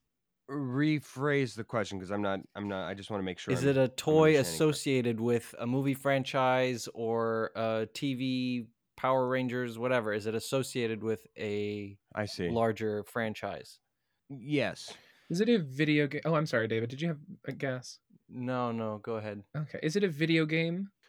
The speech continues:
Speaker 1: No.
Speaker 3: Okay.
Speaker 2: Is it more expensive than fifteen dollars?
Speaker 1: No. Not usually, but no.
Speaker 3: Is it less expensive than ten dollars?
Speaker 1: Usually, yes.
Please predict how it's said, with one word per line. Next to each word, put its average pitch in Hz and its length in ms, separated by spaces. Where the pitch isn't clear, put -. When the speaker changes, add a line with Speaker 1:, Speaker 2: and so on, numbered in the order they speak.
Speaker 1:
No. 98 340
Speaker 3:
Okay. 131 300
Speaker 2:
Is 143 240
it 156 220
more 143 360
expensive 135 840
than 107 720
fifteen 123 420
dollars? 92 480
Speaker 1:
No. 90 300
Not 92 180
usually, 73 380
but 85 120
no. 76 200
Speaker 3:
Is 151 140
it 139 100
less 151 320
expensive 131 560
than 123 160
ten 156 300
dollars? - 480
Speaker 1:
Usually, 104 480
yes. 80 380